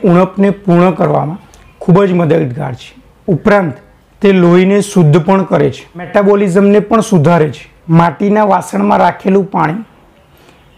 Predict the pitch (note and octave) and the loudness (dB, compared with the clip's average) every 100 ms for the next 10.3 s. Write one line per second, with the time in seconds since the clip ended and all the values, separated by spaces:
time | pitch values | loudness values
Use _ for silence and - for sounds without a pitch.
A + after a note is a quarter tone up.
0 | _ - G#3 G3+ G3 F#3 G3+ - F3 E3+ | _ -4 0 0 0 -2 -4 -4 -2 -2
1 | E3 G3+ G3+ F#3+ F#3+ F3+ F#3 F#3+ F#3+ D4+ | 0 0 2 0 0 0 0 0 -2 -6
2 | D4+ - - - - - - - _ - | -8 -12 -18 -18 -20 -20 -20 -20 _ 0
3 | D#3+ C#3+ E3 G3 F3+ E3+ E3+ F3 F#3 F#3 | 2 4 2 2 2 2 0 0 -2 -2
4 | D#3+ D3 D#3 C3+ C3 B2 - _ _ _ | -4 -2 -4 -6 -10 -12 -18 _ _ _
5 | - _ - F#3 G3+ G3+ F#3+ E3+ G3+ G3 | -20 _ -2 0 0 -2 -2 -2 -2 0
6 | F#3 E3+ C#3+ - F#3+ - _ _ _ G3 | 0 -2 -6 -10 -12 -12 _ _ _ 0
7 | F#3+ F3 D3+ G3 G#3 G3+ G3+ F#3+ F3+ - | 0 0 -2 -2 -2 -4 -4 -4 -2 -2
8 | G#3 E3+ F#3+ - F#3+ F#3+ F#3 C3 D#3 E3 | -4 -4 -6 -2 -2 -2 -4 -2 0 2
9 | F#3+ F#3+ _ _ _ _ _ _ - F3 | 0 -4 _ _ _ _ _ _ -6 -4
10 | - F#3 C3+ | 0 0 0